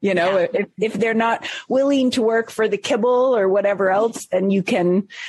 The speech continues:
Speaker 1: you know, make it a higher value treat or
Speaker 2: Yep.
Speaker 1: whatever.
Speaker 2: Yep.
Speaker 1: I mean, I've used it. Um, you know, I generally have border collies that are all crazy. And, um,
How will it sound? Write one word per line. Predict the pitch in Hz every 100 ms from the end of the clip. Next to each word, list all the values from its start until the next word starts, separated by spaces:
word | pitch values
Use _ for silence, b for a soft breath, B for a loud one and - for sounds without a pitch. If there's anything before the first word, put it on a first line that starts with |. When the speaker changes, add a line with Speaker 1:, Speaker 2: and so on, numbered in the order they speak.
| B
Speaker 1:
you | - 175
know, | 175
make | 185 180
it | 175
a | 180
higher | 185 175 165 170
value | 156 160 156 147
treat | - - - -
or | -
Speaker 2:
Yep. | - 165 -
Speaker 1:
whatever. | 151 -
Speaker 2:
Yep. | 170 170 170 B B _ _ _ _
Speaker 1:
I | 208
mean, | 220
I've | 226 247
used | 262 254 -
it. | 196 151 -
Um, | 185 175 156 - - B B -
you | 175
know, | 170
I | 170 165
generally | - 196 185 170
have | 160 156
border | 165 156
collies | - 147 156 156
that | 135
are | 160
all | 156 151 - _ _ -
crazy. | - 185 165 147 143 - B B B B -
And, | 190 277 214 175 185
um, | 180 165 156 151